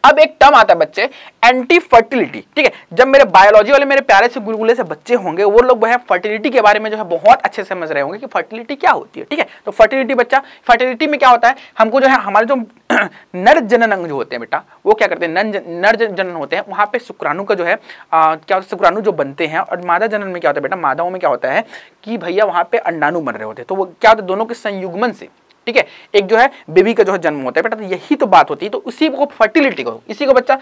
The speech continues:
बनने की जो प्रक्रिया है fertility को, इसको रोकने के लिए हम लोग बच्चे क्या करते हैं, एंटी फर्टिलिटी का यूज़ करते हैं।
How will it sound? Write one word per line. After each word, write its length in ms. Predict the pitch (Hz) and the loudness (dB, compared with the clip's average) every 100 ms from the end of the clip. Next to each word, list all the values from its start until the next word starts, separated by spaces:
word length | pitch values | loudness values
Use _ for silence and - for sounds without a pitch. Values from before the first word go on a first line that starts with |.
| - - | -6 -4
बनने 280 | 156 208 247 | 2 4 2
की 80 | 262 | 0
जो 80 | 269 | 0
प्रक्रिया 460 | 269 220 208 240 | 0 -2 2 2
है 60 | 208 - | 4 6
fertility 460 | 208 208 269 196 - | 4 4 -2 -4 -8
को, 160 | - - - | -14 -16 -20
इसको 260 | - - | -4 2
रोकने 640 | 240 202 214 220 247 254 349 | 2 6 6 8 4 4 2
के 160 | - | 2
लिए 200 | 160 107 - _ _ _ _ _ _ _ - _ _ _ _ _ | -2 -4 -18 _ _ _ _ _ _ _ -20 _ _ _ _ _
हम 140 | 240 | 2
लोग 160 | 285 269 | 6 4
बच्चे 200 | 254 262 | 2 0
क्या 120 | 226 | 0
करते 160 | 202 240 | 2 0
हैं, 80 | - | -2
एंटी 220 | 202 226 | -4 -4
फर्टिलिटी 480 | 262 170 175 160 208 | -6 -6 -6 -8 -6
का 100 | 277 | -6
यूज़ 340 | 214 139 143 | -6 -10 -12
करते 320 | - - - | -14 -18 -18
हैं। 80 | - | -20